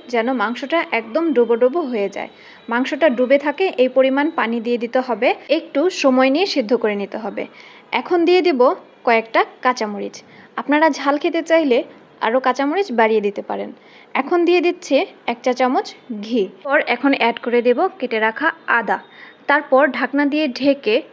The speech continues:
বলক চলে আসা পর্যন্ত অপেক্ষা করছি। ঢাকনার যে ছিদ্রটা ছিল, সেটাও বন্ধ করে দিয়েছি। বলক চলে এসেছে, চুলার আঁচটা একদম কমে রেখে রান্না করে নেব। মাংসটাকে খুব ভালোভাবে সেদ্ধ করে নেব। আপনাদের দেখানোর সুবিধার্থে একটু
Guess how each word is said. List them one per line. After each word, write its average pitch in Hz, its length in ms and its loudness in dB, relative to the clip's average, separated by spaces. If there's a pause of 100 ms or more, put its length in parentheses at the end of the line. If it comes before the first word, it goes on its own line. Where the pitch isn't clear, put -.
(120)
বলক 220 240 2
চলে 240 200 0
আসা 254 200 -2
পর্যন্ত 262 440 0
অপেক্ষা - 480 -4
করছি। - 380 -12 (400)
ঢাকনার 320 380 0
যে 330 160 -2
ছিদ্রটা 320 400 0
ছিল, 311 280 2
সেটাও 233 300 0
বন্ধ 220 280 -4
করে 240 220 0
দিয়েছি। 247 460 -2 (420)
বলক 277 280 4
চলে 277 240 4
এসেছে, 277 360 -2
চুলার 240 400 2
আঁচটা 269 560 -4 (100)
একদম 226 380 0
কমে 226 320 -2
রেখে 247 400 0 (300)
রান্না 220 320 -2
করে 262 220 2
নেব। 262 280 0
মাংসটাকে 247 560 -4 (120)
খুব 359 320 0
ভালোভাবে 302 500 4 (120)
সেদ্ধ 262 340 0
করে 202 240 -2
নেব। 190 280 -10 (380)
আপনাদের 302 440 2
দেখানোর 285 360 2
সুবিধার্থে 277 540 0
একটু 311 280 -4